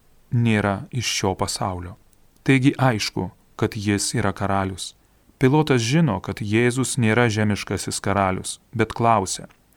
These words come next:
Šis klausimas yra skirtas Viešpačiui, kad Jėzus galėtų padaryti apreiškimą. Ne tik tiesiai šviesiai paaiškintų, kas jis esąs, bet padėtų patiems tos išvados prieiti.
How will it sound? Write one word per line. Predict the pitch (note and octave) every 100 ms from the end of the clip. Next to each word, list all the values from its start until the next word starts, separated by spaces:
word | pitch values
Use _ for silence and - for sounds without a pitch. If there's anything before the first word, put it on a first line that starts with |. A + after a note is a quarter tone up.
| _ -
Šis | - F3+
klausimas | - D#3 C#3+ - A#2 G#2+
yra | A#2+ A2+
skirtas | - C3+ B2 A2+ -
Viešpačiui, | B2+ D3 - F#2+ - - G#2+ _ _ _ _
kad | A#2+ B2
Jėzus | A2 G#2+ G#2 A#2+
galėtų | A#2+ G#2+ G#2+ G2+ C3+
padaryti | A#2 G#2+ G#2 G#2+ A#2 -
apreiškimą. | A2+ - A2+ - A#2+ G2+ - _ _ _ _ _
Ne | A#2 G#2+
tik | - F3 -
tiesiai | - A2+ G2+ G#2+
šviesiai | - A2+ G#2 - G2+
paaiškintų, | G#2+ G#2 G2 - G#2+ F#2+ G2 F#2+ _
kas | - G#2 -
jis | G2+ - -
esąs, | A2 - G2+ F2+ - - _ _ _ _ _
bet | A2+ A2
padėtų | - G#2+ A2+ D3 D3+
patiems | - A2 - G#2+ A#2+ -
tos | - G#2+ G#2 - -
išvados | A2+ - G#2+ G2+ G2
prieiti. | - A2 A2+ A2 -